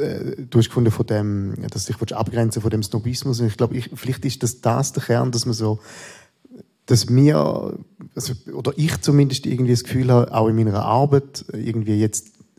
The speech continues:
schaffe ich gerade viel als Satiriker und in dieser Arbeit als Satiriker habe ich wie das Gefühl, muss ich auch immer Provinz sein und Provinz mit mir mittragen, weil ich nur aus dieser Warte vom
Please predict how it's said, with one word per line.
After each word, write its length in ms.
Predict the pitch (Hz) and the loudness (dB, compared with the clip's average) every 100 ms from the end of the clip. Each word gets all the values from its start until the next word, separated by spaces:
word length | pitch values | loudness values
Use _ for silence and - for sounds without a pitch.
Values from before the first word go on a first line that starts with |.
| - 120 | -12 -8
schaffe 280 | - 104 98 | -2 -2 -2
ich 40 | |
gerade 160 | 104 - | -4 -2
viel 140 | 110 | -2
als 180 | 104 101 | -2 -2
Satiriker 680 | 110 - 127 151 147 - - | -4 -4 -4 -4 -4 -4 -2
und 260 | 123 110 | 0 -2
in 440 | - - - - 113 | -4 -8 -8 -4 0
dieser 240 | 110 110 | 2 0
Arbeit 220 | 120 - | -2 -2
als 80 | 117 | -2
Satiriker 560 | 104 110 123 127 123 120 - - - _ | -2 -2 -2 0 -2 -4 -6 -20 -20 _
habe 160 | - 117 | -2 -2
ich 80 | 117 | 0
wie 80 | 123 | -4
das 100 | - | -4
Gefühl, 280 | - 123 117 | -2 0 2
muss 260 | 117 131 135 | 4 4 2
ich 140 | 127 | -2
auch 380 | 120 117 117 117 - _ _ _ | -2 0 0 -2 -8 _ _ _
immer 440 | - 120 123 120 95 - | -4 0 2 2 0 0
Provinz 560 | 120 110 117 117 - - | 0 2 0 -2 -4 -6
sein 320 | 117 127 123 | -4 -4 -2
und 180 | 117 - | -2 -2
Provinz 540 | 110 107 107 - - | -2 0 0 -4 -6
mit 280 | 110 113 - | -4 -2 0
mir 160 | 110 | 0
mittragen, 840 | 104 120 - 117 117 123 123 120 123 _ _ _ | 0 0 -2 0 2 2 0 -2 -4 _ _ _
weil 360 | 113 101 113 113 | -6 2 2 2
ich 140 | 110 101 | 0 0
nur 300 | 117 120 120 | 4 4 2
aus 180 | 131 - | 0 2
dieser 240 | 107 104 | 2 4
Warte 400 | 104 110 110 120 | 2 2 -2 -4
vom 460 | 98 104 104 101 | 0 0 0 -4